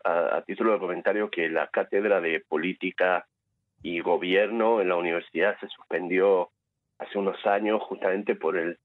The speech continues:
por ese motivo, por el motivo de que, eh, eh, las, las ideas políticas, eh, entre, entre los judíos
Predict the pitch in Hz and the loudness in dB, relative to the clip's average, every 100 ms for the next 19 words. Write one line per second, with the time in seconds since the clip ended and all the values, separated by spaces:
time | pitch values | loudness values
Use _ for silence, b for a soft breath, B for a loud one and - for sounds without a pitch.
0 | _ _ _ _ 92 107 - 98 92 131 | _ _ _ _ -4 0 0 -2 0 2
1 | 95 78 82 82 87 95 127 127 98 - | 2 0 -2 -2 -4 -2 2 2 0 -2
2 | 90 87 _ _ _ _ _ - 85 92 | -4 -6 _ _ _ _ _ -4 0 2
3 | 85 82 - 85 78 85 - _ _ _ | 0 -2 -2 0 -2 -4 -10 _ _ _
4 | _ _ _ - 98 92 - - 98 - | _ _ _ -2 0 0 -6 -6 -4 -2
5 | 101 113 120 - 104 117 113 117 120 113 | 2 2 2 -2 -2 -2 -2 2 0 0
6 | _ _ _ _ _ - 92 95 - 98 | _ _ _ _ _ -2 0 0 0 -2
7 | 92 95 95 90 85 82 90 82 80 80 | 0 0 2 2 0 -2 -2 -4 -2 -2
8 | 82 - 92 95 117 101 | -2 -4 -2 2 2 0